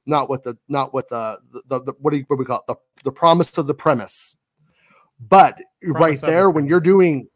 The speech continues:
Speaker 1: yeah, when you're, when you're, when you're doing it where you're saying it's heir to the Empire,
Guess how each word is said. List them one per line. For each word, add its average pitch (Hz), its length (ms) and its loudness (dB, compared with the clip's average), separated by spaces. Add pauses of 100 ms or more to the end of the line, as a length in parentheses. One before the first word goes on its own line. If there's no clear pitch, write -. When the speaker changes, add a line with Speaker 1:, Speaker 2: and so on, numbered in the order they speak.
(440)
Speaker 1:
yeah, 147 240 -2
when 147 160 -2
you're, 147 160 -2
when 151 140 -4
you're, 127 320 -6
when 135 120 -4
you're 120 100 -8
doing 208 440 -2
it 156 180 -6
where 135 200 -4
you're 131 200 -8
saying 143 260 -4
it's - 220 -14
heir 185 180 2
to - 140 -8
the 151 200 -8
Empire, 101 600 -8